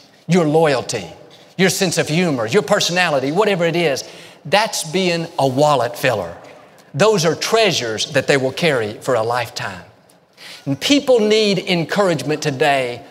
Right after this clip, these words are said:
more than ever. The reason why is because there's a bigger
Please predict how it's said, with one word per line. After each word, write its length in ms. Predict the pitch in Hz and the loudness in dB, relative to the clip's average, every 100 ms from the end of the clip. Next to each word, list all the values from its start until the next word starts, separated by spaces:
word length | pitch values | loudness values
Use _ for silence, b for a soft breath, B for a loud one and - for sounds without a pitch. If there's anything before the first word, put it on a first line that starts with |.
| B | B
more 320 | 151 156 175 165 | -4 0 2 0
than 240 | 139 127 131 | -2 -2 -2
ever. 380 | 123 98 85 - - - B B - | -2 -2 -8 -12 -20 -20 B B -2
The 120 | 165 | 2
reason 520 | 175 262 226 165 156 | 4 4 2 0 2
why 540 | 196 202 160 131 139 - B B - | 2 2 2 0 -2 -6 B B -2
is 120 | 175 | -2
because 480 | 143 185 190 220 156 | 0 -2 2 2 2
there's 240 | 165 196 | 2 2
a 60 | 170 | 0
bigger 380 | 135 214 165 | 2 2 4